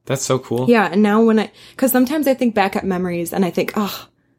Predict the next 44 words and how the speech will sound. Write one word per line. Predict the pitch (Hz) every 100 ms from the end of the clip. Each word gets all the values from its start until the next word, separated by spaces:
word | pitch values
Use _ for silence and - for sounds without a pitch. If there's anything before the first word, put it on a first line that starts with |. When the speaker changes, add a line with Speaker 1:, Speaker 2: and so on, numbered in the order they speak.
| _
Speaker 2:
I | 196
was | 175
so | 196
pathetic." | - 190 - 190 - - - -
Speaker 1:
Mm-hmm. | 107 196
Speaker 2:
Or, | 190
like, | 180 175
I, | 185 -
"Oh, | 180 - -
I | _ _ _ _ _ _ _ 202
was |
so | 214 196
shy." | - 180 170 - - _ -
Speaker 1:
Yeah. | 107 92 90
Speaker 2:
You | 196
know |
what | 190
I | 190
mean? | 185 180
Or, |
like, | - 185 -
"Ugh, | 185 - 190
why | 185 208
wasn't | 208 196
I, | 185 170
like, | 170 170 _ _ _ _ _ _ _ _ -
why | 196
didn't | 220 226 220
I, | 202 165
like, | 160 -
try | - 170 165
harder?" | 170 - - -
Or | 120
Speaker 1:
Mm-hmm. | 202
Speaker 2:
something | 220 240 226
like | 196 185
that, | 180 190
you | 190
know? | 175 196 240 - - - -
But | 226
now | 226 247 254 247 226
those | 208 214
two | - 240
memories | 196 254 262 175 165 165 - -